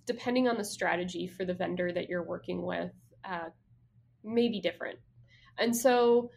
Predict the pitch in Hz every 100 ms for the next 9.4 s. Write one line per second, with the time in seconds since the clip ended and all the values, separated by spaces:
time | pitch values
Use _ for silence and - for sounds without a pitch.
0 | - _ - 277 285 277 269 262 247 233
1 | 233 214 226 233 233 - 226 214 214 202
2 | 202 202 - - 302 - - - - _
3 | _ - 196 202 208 220 226 196 233 254
4 | 254 - 247 190 233 214 214 - 208 233
5 | 233 254 247 247 254 233 240 254 254 -
6 | 214 208 214 - 226 196 202 202 190 208
7 | 196 190 - 196 196 185 185 190 180 175
8 | - - 185 180 185 - 190 - 190 180
9 | 190 175 185 -